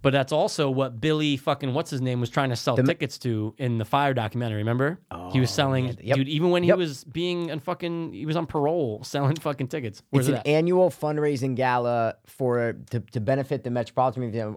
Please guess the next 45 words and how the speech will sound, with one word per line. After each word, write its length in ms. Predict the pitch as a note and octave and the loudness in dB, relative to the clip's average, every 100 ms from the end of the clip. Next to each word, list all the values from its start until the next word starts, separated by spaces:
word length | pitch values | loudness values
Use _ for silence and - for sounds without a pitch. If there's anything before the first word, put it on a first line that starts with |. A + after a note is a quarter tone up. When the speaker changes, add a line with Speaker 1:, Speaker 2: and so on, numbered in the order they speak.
| - | 2
Speaker 2:
Art 420 | F3+ F3+ F3+ - _ _ _ - | 4 4 2 0 _ _ _ -2
in 140 | A#2+ | 2
New 80 | C3+ | 4
York 160 | D3+ F#2+ | 2 0
Speaker 1:
Oh. 60 | |
Speaker 2:
City. 400 | F#2 C3+ A2 F2+ - | -2 -2 -2 -6 0
Yep, 280 | B2 C#3 - | 0 0 -2
it 140 | A#2 | -2
marks. 440 | A#2 C3 B2+ - | 2 2 2 -4
So 200 | - B2 | -4 -2
it's 120 | B2+ B2+ | -2 -2
literally 680 | B2+ C3 C#3+ E3 F3 F3 D3 | 0 2 4 4 4 2 0
just 400 | A2+ C3+ C3 E3 | -2 -2 -2 -4
a 80 | |
fundraiser 680 | E3 D#3+ C3 A#2+ A#2 A2 A#2+ | 0 2 2 0 -2 0 0
and 100 | A2+ | 0
Speaker 1:
Oh, 40 | C#3+ | 0
Speaker 2:
people 140 | B2 | -2
dressing 420 | A2+ B2 B2 B2 A#2 | 0 2 2 2 0
up 100 | G2 | 0
for 140 | A2+ | -2
the 100 | G2+ | -2
fashion 340 | G#2 F#2 F2 E3 | 0 0 -2 -6
Speaker 1:
it's 100 | F#2 | -4
Speaker 2:
industry. 240 | B3 F3+ | -2 0
Speaker 1:
to 20 | |
benefit 600 | D#3+ D#3 D3+ - E3 D3 C#3+ | 2 2 -2 -2 -2 -2 -4
the 80 | C3 | -4
Metropolitan 600 | B2 D#3 D#3 D#3 D3 C#3+ | -2 -2 -4 -2 -2 0
Museum 280 | C#3+ C3 B2+ | -2 0 -2
of 60 | B2+ | 0
Art's 220 | C3+ - | 0 -2
Costume 920 | - - F3 - - B2+ A#2+ A#2 A2+ _ _ _ - | -6 -2 -2 -2 -2 0 0 -2 -6 _ _ _ -4
Institute. 580 | D#3+ F3 C3 - G#2 G2 - _ _ _ _ - - - - | -4 -2 -4 -2 -4 -4 -12 _ _ _ _ -12 -10 -10 -6
Speaker 2:
Yeah. 420 | A#2 B2 G#2 F2 - | -2 0 0 -2 -2
Speaker 1:
What 220 | C4+ C4+ | -2 0
the 140 | B2+ G#2+ | -4 -4
fuck? 540 | - G#3+ A3 A#3+ - - _ | -2 2 2 0 -12 -18 _
Speaker 2:
Well, 140 | C#3+ D3+ | 0 2
I, 180 | A2 C#3 | 0 -2
th-, 180 | D3+ | 0
yeah, 160 | F#3 D3 | 4 2
but 120 | C3 | 2
it's 160 | B2+ - | -6 -8
the, 80 | - | -2